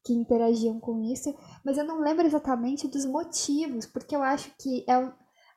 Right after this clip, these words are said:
a gente sabe hoje que as, que as crianças têm estágios de desenvolvimento mental, né, neurológico, ali, cognitivo, essa palavra que eu quero, cognitivo, e que tem conceitos muito abstratos que a criança nem entende, nem,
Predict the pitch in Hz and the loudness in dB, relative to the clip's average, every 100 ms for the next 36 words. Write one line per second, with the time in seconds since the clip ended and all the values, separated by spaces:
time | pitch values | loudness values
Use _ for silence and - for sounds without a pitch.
0 | - 294 370 415 302 247 254 226 226 240 | 0 0 0 -2 -2 4 4 6 4 4
1 | 247 - _ _ _ _ - - _ 262 | 0 -4 _ _ _ _ -20 -20 _ 0
2 | 254 - - 277 247 - 285 247 240 247 | 0 -2 -6 0 0 -2 -2 -2 -2 -6
3 | 254 - _ - 254 247 - 247 247 233 | -8 -10 _ 0 0 0 -2 0 0 -2
4 | 226 233 233 240 233 226 240 226 220 220 | -4 -2 0 2 2 2 0 -2 -4 -4
5 | 240 220 214 214 214 220 220 220 233 285 | -2 -2 -2 -6 -6 -4 -4 -6 -4 -2
6 | 277 240 247 247 226 220 226 220 214 233 | 0 0 0 -2 0 0 2 2 0 0
7 | 262 226 226 233 254 277 320 320 247 220 | 0 -4 -8 -2 0 0 -2 0 2 4
8 | 220 - 247 240 233 - 240 226 226 226 | 2 0 2 2 2 -2 -2 -4 -2 -2
9 | 233 240 - 302 254 - - - - - | -2 -4 -6 -4 -6 -8 -20 -20 -20 -8
10 | - 311 320 320 311 320 330 320 294 262 | -2 0 0 0 0 2 0 0 0 -2
11 | 269 254 254 285 339 277 - 254 233 277 | -4 -6 -6 -6 -8 -8 -8 -4 -2 -2
12 | - - 262 269 285 269 285 302 269 302 | -4 -4 -4 -2 -2 -2 -4 -6 -6 -8
13 | - 302 285 285 226 220 226 262 | -2 0 0 -2 -2 -2 -4 -6